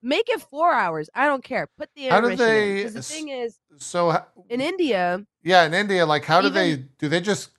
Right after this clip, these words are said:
Speaker 2: pause the movie? Whoa, we just got a dramatic zoom in. Do we just,
Speaker 1: Well
Speaker 2: like, do they just pause the movie in the middle of it, or,
Speaker 1: No.
Speaker 2: like, what do they do?
Speaker 1: No. It's edited.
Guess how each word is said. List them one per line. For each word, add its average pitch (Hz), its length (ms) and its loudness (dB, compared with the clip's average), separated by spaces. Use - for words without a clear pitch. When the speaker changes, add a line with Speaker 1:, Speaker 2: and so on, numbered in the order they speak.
Speaker 2:
pause 147 340 4
the - 80 -8
movie? 131 340 -4
Whoa, 117 200 -6
we 101 100 -10
just 92 120 -18
got 110 120 -6
a 101 40 -12
dramatic 104 420 -8
zoom 107 200 -10
in. 92 100 -12
Do 160 60 -4
we 190 100 2
just, 185 200 -6
Speaker 1:
Well 180 80 -2
Speaker 2:
like, 165 300 2
do 156 100 -6
they 160 120 0
just 160 220 -12
pause 156 400 4
the 156 100 -4
movie 139 560 -2
in 151 80 -6
the 147 60 -2
middle 156 300 2
of 190 120 2
it, 214 100 0
or, 190 60 2
Speaker 1:
No. - 80 4
Speaker 2:
like, 143 200 0
what 156 100 0
do 160 60 -4
they 151 160 -2
do? 135 240 -4
Speaker 1:
No. 220 200 -2
It's 226 200 -6
edited. 202 500 -2